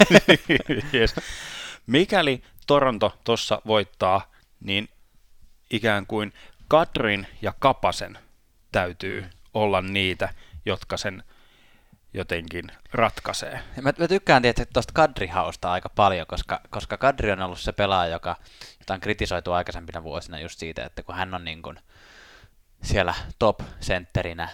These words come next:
Speaker 1: Mm.
Speaker 2: ja hänen ei todellakaan pitäisi olla se top-sentterinä, niin
Speaker 1: Niin.
Speaker 2: nyt, nyt hän on niin kun just sellaisessa roolissa, missä hänen pitää ollakin, kun joukkue menee playoffeihin.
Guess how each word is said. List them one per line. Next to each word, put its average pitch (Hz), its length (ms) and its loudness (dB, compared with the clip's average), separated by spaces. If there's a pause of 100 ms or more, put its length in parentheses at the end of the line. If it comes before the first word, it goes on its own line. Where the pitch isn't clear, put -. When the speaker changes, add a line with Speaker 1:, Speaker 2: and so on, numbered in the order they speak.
(120)
Speaker 1:
Mm. 107 360 -4
Speaker 2:
ja 92 100 -2
hänen 92 220 -4
ei 92 60 -2
todellakaan 87 520 -2
pitäisi 85 240 -8
olla 82 120 -14
se - 140 -14
top-sentterinä, 80 720 -10 (140)
niin - 100 -8
Speaker 1:
Niin. 113 100 0
Speaker 2:
nyt, 95 160 -4
nyt 175 160 -2
hän 156 140 0
on 107 80 -6
niin 98 100 -8
kun 104 140 -8
just 180 280 -6
sellaisessa 95 440 2
roolissa, 90 580 -2 (380)
missä 98 260 -6
hänen 110 320 0
pitää 92 340 0
ollakin, 90 360 -2
kun 87 140 -12
joukkue 90 360 -4
menee 82 180 -12
playoffeihin. 85 800 -10